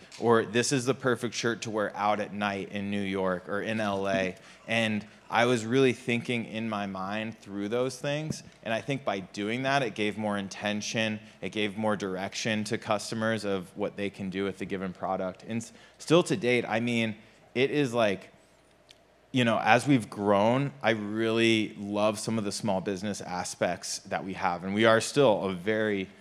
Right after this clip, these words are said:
small business on a lifelong journey to become, like, you know, a business that is, like,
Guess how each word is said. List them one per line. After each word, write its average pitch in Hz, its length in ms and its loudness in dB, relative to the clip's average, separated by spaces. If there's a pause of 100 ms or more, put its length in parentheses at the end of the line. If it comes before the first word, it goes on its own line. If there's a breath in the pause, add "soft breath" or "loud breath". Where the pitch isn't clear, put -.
(140 loud breath)
small 117 340 4
business 95 520 -4
on 98 100 -4
a 101 80 2
lifelong 101 540 0
journey 98 320 -6
to 98 100 -14
become, 92 500 -2
like, 90 280 0 (400 loud breath)
you 101 100 -2
know, 82 180 -2 (200)
a 104 100 -2
business 107 380 -2
that - 160 -6
is, 101 200 -2
like, 92 180 -2